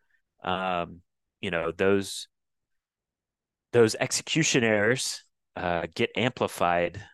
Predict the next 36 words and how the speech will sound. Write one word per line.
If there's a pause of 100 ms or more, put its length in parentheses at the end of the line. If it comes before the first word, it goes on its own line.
(200)
you
know,
when,
when
quarterbacks
can
break
from
a
pocket.
So, (640)
you
know,
look, (120)
again,
I
think
you
can
certainly
win
plenty
of
games
with
the
quarterback
like
Tyler.
I
think
Tyler
is
pretty
good (360)
at